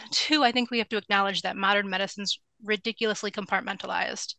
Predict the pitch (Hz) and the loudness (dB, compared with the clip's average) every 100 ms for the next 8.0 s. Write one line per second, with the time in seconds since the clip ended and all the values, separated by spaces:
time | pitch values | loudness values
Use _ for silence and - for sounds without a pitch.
0 | _ _ _ _ - 202 196 196 196 233 | _ _ _ _ -6 2 2 2 2 2
1 | 233 262 247 254 247 233 185 202 220 208 | 2 0 0 0 0 0 0 -2 -2 -6
2 | - 196 170 185 190 190 185 190 190 185 | -4 -4 -4 -6 -6 -2 -2 -2 -4 -6
3 | 190 190 190 190 208 196 - 208 - - | -4 -2 -4 -4 -4 -6 -2 -4 -4 -4
4 | 185 196 247 240 247 - 214 214 - 202 | -4 -4 -2 -2 -2 0 -2 -2 -6 -4
5 | 202 202 196 190 185 185 185 185 170 - | -4 -4 -4 -4 -6 -6 -8 -8 -10 -10
6 | - - - _ _ _ - 247 - - | -14 -16 -18 _ _ _ -8 -2 0 -2
7 | - 196 220 247 277 - 269 254 - - | -4 -4 -2 -2 -4 -2 -2 -2 -8 -12